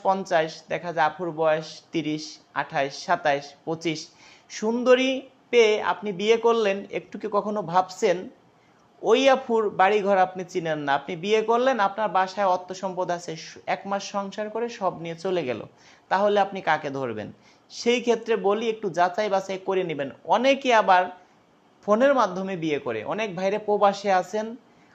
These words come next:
আমার মাধ্যমেই সদস্য হয়েছেন। In case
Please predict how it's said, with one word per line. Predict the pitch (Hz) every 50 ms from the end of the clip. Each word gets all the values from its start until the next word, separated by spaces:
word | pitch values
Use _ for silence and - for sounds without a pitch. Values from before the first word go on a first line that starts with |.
| _ -
আমার | - 180 208 240 254 254
মাধ্যমেই | 240 240 226 190 196 220 214 214 208
সদস্য | 202 208 208 185 170 180 170 - -
হয়েছেন। | 165 160 147 139 135 - 117 98 - - _ _ _ _ _ _ _ _ _ -
In | 190 262 277 294 285
case | 277 262 233 220 220 240 226